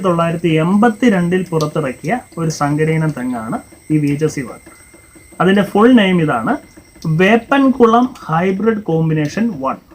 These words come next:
അതാണ് വി എച്ച് എസ് സി വൺ. ഇനി തമിഴ്നാട് അഗ്രികൾച്ചർ യൂണിവേഴ്സിറ്റി ആയിരത്തി തൊള്ളായിരത്തി എൺപത്തി ഏഴിൽ പുറത്തിറക്കിയ മറ്റൊരു സങ്കരയിനം തെങ്ങാണ് വി എച്ച് എസ് സി ടു. അതിൻ്റെ അർത്ഥം വേപ്പിൻകുളം ഹൈബ്രിഡ് കോമ്പിനേഷൻ ടു.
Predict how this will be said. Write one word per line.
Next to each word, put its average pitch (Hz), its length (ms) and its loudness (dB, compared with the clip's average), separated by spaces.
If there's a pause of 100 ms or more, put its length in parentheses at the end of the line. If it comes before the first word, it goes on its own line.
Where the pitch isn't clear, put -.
(280)
അതാണ് 160 260 0 (120)
വി 180 160 -2
എച്ച് 190 140 -2
എസ് 175 120 -6
സി 156 60 0 (100)
വൺ. 98 100 -16 (840)
ഇനി 214 160 6 (480)
തമിഴ്നാട് 247 420 4 (420)
അഗ്രികൾച്ചർ 220 520 2
യൂണിവേഴ്സിറ്റി 214 440 2
ആയിരത്തി 208 220 0
തൊള്ളായിരത്തി 214 420 0
എൺപത്തി 233 320 2 (200)
ഏഴിൽ 277 320 4
പുറത്തിറക്കിയ 226 500 0 (120)
മറ്റൊരു 254 420 -2
സങ്കരയിനം 190 480 0
തെങ്ങാണ് 143 380 -4
വി 156 140 -2
എച്ച് 156 160 -6
എസ് 156 60 -8
സി 151 80 -4 (100)
ടു. 117 80 -12 (600)
അതിൻ്റെ 180 320 0
അർത്ഥം 220 200 0 (760)
വേപ്പിൻകുളം 226 640 4 (100)
ഹൈബ്രിഡ് 180 480 0 (160)
കോമ്പിനേഷൻ 175 540 -2 (160)
ടു. 196 100 2